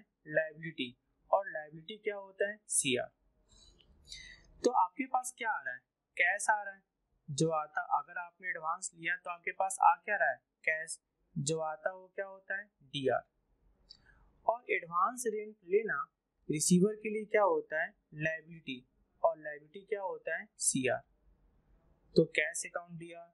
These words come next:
to advance rent, Advance rent सीआर होगा, क्योंकि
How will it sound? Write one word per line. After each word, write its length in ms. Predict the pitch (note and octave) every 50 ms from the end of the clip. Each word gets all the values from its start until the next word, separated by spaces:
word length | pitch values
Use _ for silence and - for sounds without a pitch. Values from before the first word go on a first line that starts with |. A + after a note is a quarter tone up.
| _ _ _ _ _ _ _ _ _ _ _ _
to 60 | G#3 A3 A3+ A3+ - -
advance 480 | E3+ D#3+ D#3 C#3+ D#3 D3+ D#3 D#3+ - - C#3
rent, 200 | C3 B2+ B2 B2+ B2 _ _ _ _ _ _ _ _ _ _ _ _ _ _ _ _
Advance 520 | - D#3+ D3+ C#3+ C3+ C#3+ D3 D3+ D#3 D#3 -
rent 300 | D#3 D3+ D#3 D#3+ D#3+ D#3+
सीआर 580 | - - - - - - D3 C3+ C#3 C#3+ D3+ D#3
होगा, 260 | D#3+ E3 D#3+ E3 E3 E3 E3 _ _ _ _ _ _ _ _ _ -
क्योंकि 380 | - D3+ D3 C#3 - - C#3+